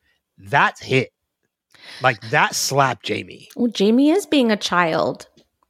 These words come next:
Speaker 2: But he's
Speaker 1: Yeah.
Speaker 2: also never been held accountable. He's never been held to a high-,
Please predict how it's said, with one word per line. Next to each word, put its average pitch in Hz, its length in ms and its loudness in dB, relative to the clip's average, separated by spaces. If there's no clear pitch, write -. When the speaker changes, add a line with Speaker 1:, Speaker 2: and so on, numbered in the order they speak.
Speaker 2:
But 277 160 2
he's 262 220 2
Speaker 1:
Yeah. 233 140 -2
Speaker 2:
also 302 240 2
never 240 320 6
been 208 380 2
held 170 400 -2
accountable. - 800 0
He's 233 300 0
never 208 320 2
been 208 460 0
held 190 360 -2
to 214 120 2
a 214 80 2
high-, 180 380 0